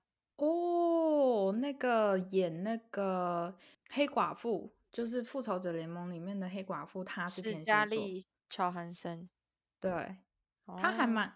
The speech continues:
Speaker 1: 我，我个人觉得她的形象还蛮天蝎的。
Speaker 2: 是不是我们对于天蝎有一点认知上的落差？
Speaker 1: 好像是诶，从刚刚这样听起来。
Speaker 2: 对啊。
Speaker 1: 艾玛史东也是天蝎。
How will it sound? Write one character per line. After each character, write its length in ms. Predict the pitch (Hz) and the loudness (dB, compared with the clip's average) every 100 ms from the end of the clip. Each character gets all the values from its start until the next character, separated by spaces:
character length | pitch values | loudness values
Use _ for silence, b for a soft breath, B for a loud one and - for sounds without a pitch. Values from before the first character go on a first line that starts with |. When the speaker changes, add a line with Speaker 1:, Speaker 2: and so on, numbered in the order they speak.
| - | -2
Speaker 1:
我， 260 | 202 - - | -2 -2 -4
我 140 | 190 180 | -2 0
个 200 | 269 240 | 0 0
人 160 | 180 | 0
觉 120 | 175 170 | -4 -4
得 240 | 170 160 | -4 -4
她 160 | 175 226 | -4 -4
的 100 | 208 | -4
形 340 | - 147 156 | -6 -8 -10
象 460 | - 196 143 196 202 | -4 -2 -2 -8 -14
还 160 | - 165 | -10 -8
蛮 240 | 156 151 | -8 -10
天 260 | 170 156 160 | -10 -12 -12
蝎 300 | - 156 - | -12 -12 -10
的。 220 | 180 208 _ _ - | -12 -16 _ _ -14
Speaker 2:
是 200 | - 339 | -2 0
不 60 | |
是 60 | 277 | 2
我 60 | 196 | 0
们 180 | 180 | -2
对 220 | 185 214 185 | -2 0 -2
于 20 | |
天 240 | 202 196 | -4 -8
蝎 220 | 185 190 | -4 -2
有 160 | 180 160 | 0 -2
一 20 | |
点 260 | 160 156 - - _ _ | -4 -10 -14 -20 _ _
认 240 | 190 185 165 | -6 -6 -4
知 180 | - 170 | -6 -8
上 180 | 175 160 156 | -8 -12 -14
的 80 | |
落 200 | - 135 - | -12 -12 -10
差？ 360 | - 214 202 _ _ | -12 -12 -20 _ _
Speaker 1:
好 200 | - 185 | -6 -4
像 300 | 185 349 320 | -2 0 0
是 240 | 294 302 262 | -2 -4 -2
诶， 140 | 175 | 0
从 240 | 175 190 190 | 0 -2 -2
刚 140 | 208 | -2
刚 120 | 214 | -2
这 60 | 220 | -4
样 180 | 208 196 | -4 -4
听 240 | 190 190 | -4 -6
起 180 | 190 - | -8 -12
来。 320 | - - 190 - _ _ _ | -14 -14 -16 -18 _ _ _
Speaker 2:
对 120 | 254 | -2
啊。 540 | 202 180 170 - - - _ | -2 -2 -6 -10 -16 -20 _
Speaker 1:
艾 160 | 294 277 | 4 4
玛 180 | 202 | 2
史 220 | 214 - 175 | -2 -4 0
东 260 | 190 202 | 0 2
也 160 | 190 156 | -2 -4
是 200 | - 175 | -6 -6
天 200 | 165 156 | -6 -10
蝎。 380 | - - 170 | -10 -10 -10